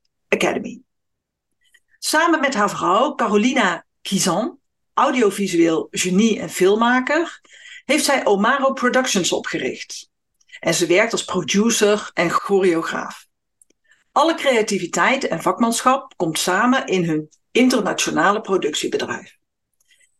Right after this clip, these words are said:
En alsof dat nog niet genoeg is, wil ze met haar project Keep Moving Me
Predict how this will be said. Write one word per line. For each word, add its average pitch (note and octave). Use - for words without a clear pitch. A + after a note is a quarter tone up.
En C#4
alsof D4
dat G4+
nog D4+
niet C4
genoeg B3+
is, A#3
wil B3+
ze A#3+
met G#3+
haar F3+
project G#3
Keep E4
Moving B3+
Me E4